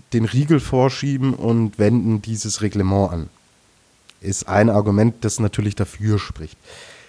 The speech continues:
Das andere Argument, das aber natürlich dagegen spricht, ist, dass der alpine Skisport nun mal daraus besteht.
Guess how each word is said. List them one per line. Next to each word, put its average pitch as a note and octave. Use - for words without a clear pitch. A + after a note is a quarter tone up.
Das -
andere A#2+
Argument, G#2
das -
aber G2+
natürlich G#2
dagegen G#2+
spricht, -
ist, -
dass -
der A2
alpine A2+
Skisport B2+
nun A#2
mal A#2+
daraus A2
besteht. -